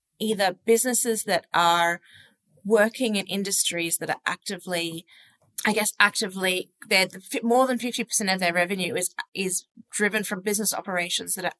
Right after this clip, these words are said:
actively making, contributing to a positive future. So this is businesses that are, have positive social welfare outcomes,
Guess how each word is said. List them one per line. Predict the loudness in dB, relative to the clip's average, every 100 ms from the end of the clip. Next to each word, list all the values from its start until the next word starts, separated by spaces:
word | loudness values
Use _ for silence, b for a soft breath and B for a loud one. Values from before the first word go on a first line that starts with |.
| -6
actively | -4 -6 -2 -2 -4 -8 B B
making, | -2 -2 -2 -8 -10 -12 -8
contributing | -4 -2 -2 -2
to | -2 -8
a | -6
positive | -4 -4 -8 -10
future. | -8 -6 -2
So | -2 -2
this | -2 0
is | 0 -4 -6 B B B _ -2
businesses | 0 2 2 2 -2 -2
that | -4 -2
are, | 0 0 0 -4
have | -4 -6 -8 _ _ _ _ -20 -6
positive | -2 -2 0
social | 0 0 -2 -6 -6
welfare | -2 -2 -2 2
outcomes, | 2 0 -2 -2 -2 -8